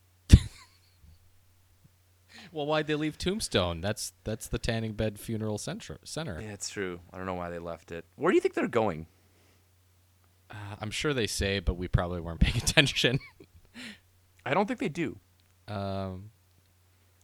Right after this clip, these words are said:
Speaker 1: I mean, they don't.
Speaker 2: California?
Speaker 1: They've lost their boss actor, so, I mean, they're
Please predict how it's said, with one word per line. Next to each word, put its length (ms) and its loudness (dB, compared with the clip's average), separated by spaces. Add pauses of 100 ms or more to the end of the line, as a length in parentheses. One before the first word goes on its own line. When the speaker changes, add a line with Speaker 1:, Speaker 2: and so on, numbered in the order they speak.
(160)
Speaker 1:
I 40 -2
mean, 140 2
they 100 6
don't. 120 6
Speaker 2:
California? 180 -4
Speaker 1:
They've 160 0
lost 280 2
their 100 -2
boss 380 0
actor, 420 -6
so, 380 -4
I 60 -6
mean, 240 -4
they're 320 2